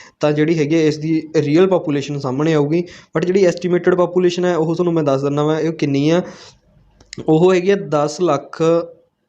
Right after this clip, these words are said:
ਇੱਕ ਹਜ਼ਾਰ ਨੌ ਸੌ ਅਠਾਰਾਂ ਜਿਹੜੀ ਇਸ ਦੀ ਹੈਗੀ ਆ ਐਸਟੀਮੇਟਿਡ ਪਾਪੂਲੇਸ਼ਨ ਹੈ।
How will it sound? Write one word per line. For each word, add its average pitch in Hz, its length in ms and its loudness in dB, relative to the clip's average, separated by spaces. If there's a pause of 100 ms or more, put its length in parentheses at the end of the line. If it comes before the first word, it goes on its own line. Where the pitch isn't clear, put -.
(880)
ਇੱਕ 190 260 -2
ਹਜ਼ਾਰ 160 680 2
ਨੌ 151 220 0
ਸੌ 156 320 -2
ਅਠਾਰਾਂ 131 380 -2
ਜਿਹੜੀ 139 260 0
ਇਸ 151 140 0
ਦੀ 147 160 0
ਹੈਗੀ 143 180 0
ਆ 151 80 4
ਐਸਟੀਮੇਟਿਡ 135 520 -2
ਪਾਪੂਲੇਸ਼ਨ 151 500 0
ਹੈ। 170 160 0